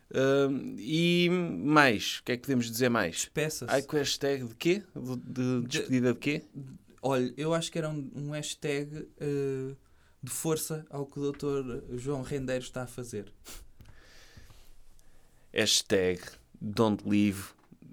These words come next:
Speaker 1: the thing that you are running away from and run towards the money you have hidden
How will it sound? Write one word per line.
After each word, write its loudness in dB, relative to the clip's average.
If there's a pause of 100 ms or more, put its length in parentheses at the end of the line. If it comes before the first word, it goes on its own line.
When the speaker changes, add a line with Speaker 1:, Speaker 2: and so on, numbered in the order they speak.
(220)
Speaker 1:
the 0
thing 2
that -2
you -2
are 2 (200)
running 4
away 6
from -2 (440)
and 0
run 6
towards 4
the -6
money 2
you 0
have -2
hidden -2